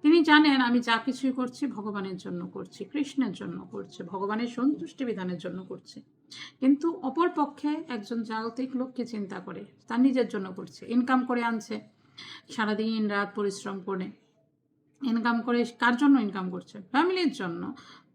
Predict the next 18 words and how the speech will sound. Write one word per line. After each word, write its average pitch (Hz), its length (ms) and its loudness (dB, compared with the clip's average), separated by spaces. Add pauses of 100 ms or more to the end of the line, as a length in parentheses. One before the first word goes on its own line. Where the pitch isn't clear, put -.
প-, 240 240 2
প-, 247 220 0
পরিবার 262 340 2
প্রতিপালন 220 600 -4
করার 175 280 -8
জন্য, 190 220 -6
নিজের 233 400 4
জন্য, 175 300 -10
নিজের 202 340 -2
ইন্দ্রিয় 208 360 -2
তৃপ্তির 196 360 -10
জন্য। 170 240 -8 (380)
ওখানে 262 260 2
কোনো 277 140 8
ভগবানের 208 440 -4
গল্প 185 320 -6
নেই, 175 160 -8
আছে? 208 360 -8